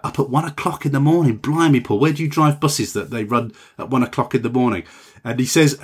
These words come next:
"Get me to bed." I had a little chat with Paul, um, online. Lovely to have you here. And, you know, you know, Paul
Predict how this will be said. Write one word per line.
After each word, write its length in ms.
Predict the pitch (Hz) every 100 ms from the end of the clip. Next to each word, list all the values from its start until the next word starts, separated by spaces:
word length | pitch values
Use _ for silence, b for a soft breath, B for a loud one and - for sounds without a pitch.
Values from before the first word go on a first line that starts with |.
| 131
"Get 200 | 139 160
me 160 | 143 139
to 100 | 135
bed." 240 | 139 113
I 120 | 107 131
had 80 |
a 40 | 160
little 160 | 139
chat 300 | - 147 139
with 180 | 117 104
Paul, 460 | - 139 135 135 - -
um, 260 | 120 113 120
online. 500 | 113 110 120 120 123
Lovely 220 | 151 147
to 100 | 135
have 180 | 123 120
you 180 | 117 117
here. 360 | - 123 120 B B B
And, 280 | 131 131 139 -
you 180 | 147 151
know, 120 | 139 - _
you 80 | 160
know, 120 | 143
Paul 480 | - - 185 170